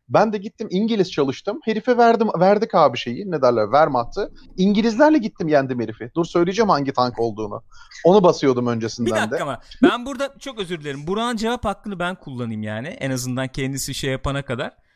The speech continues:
Speaker 2: Abi Burak diyordu ki, "Evet taktiği olabilir, bilmem nesi olabilir, hepsi olabilir, doğru. Fakat Wehrmacht'ı uygulamak daha kolay." diyordu. Değil mi? Böyle diyordu.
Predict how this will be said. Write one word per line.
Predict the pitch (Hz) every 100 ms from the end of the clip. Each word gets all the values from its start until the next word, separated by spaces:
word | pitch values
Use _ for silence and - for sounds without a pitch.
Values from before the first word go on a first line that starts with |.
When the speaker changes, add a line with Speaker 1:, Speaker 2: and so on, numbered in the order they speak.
| _ _
Speaker 2:
Abi | 165 208 156
Burak | 165 233 156
diyordu | 185 214 359
ki, | - 123 95 _ _ _ _ 123
"Evet | 170 196 214
taktiği | - 156 156 - 214
olabilir, | 208 185 160 131 120
bilmem | 131 143 156 160
nesi | 175 -
olabilir, | 180 147 123 127
hepsi | 185 - 156
olabilir, | 139 127 120 117
doğru. | 156 165 165 233 - _ _
Fakat | - 220 220 175
Wehrmacht'ı | 147 175 220 202 165 -
uygulamak | - 151 151 180 254 -
daha | 151 180 196
kolay." | 139 120 113 107
diyordu. | 113 98 95 -
Değil | - 143 233
mi? | 143
Böyle | 139 180 160
diyordu. | 123 101 92